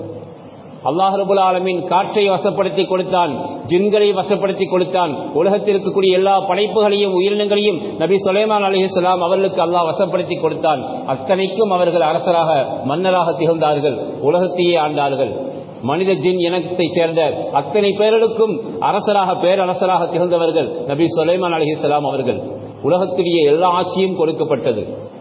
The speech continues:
சங்கைக்குரியவர்களே, அவருடைய ஆட்சி காலத்திலே பில்கிஸ் அலைஹிஸ்ஸலாம் அவர்கள் தீயை வணங்கக்கூடிய மஜூசியாக இருந்தார்கள். அவர்களுக்கு ஹுதுஹுது பறவையின் மூலியமாக இஸ்லாமிய அழைப்பு பணி,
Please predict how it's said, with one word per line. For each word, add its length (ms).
சங்கைக்குரியவர்களே, 960
அவருடைய 480
ஆட்சி 280
காலத்திலே 640
பில்கிஸ் 380
அலைஹிஸ்ஸலாம் 580
அவர்கள் 640
தீயை 320
வணங்கக்கூடிய 580
மஜூசியாக 680
இருந்தார்கள். 640
அவர்களுக்கு 760
ஹுதுஹுது 440
பறவையின் 480
மூலியமாக 600
இஸ்லாமிய 640
அழைப்பு 460
பணி, 260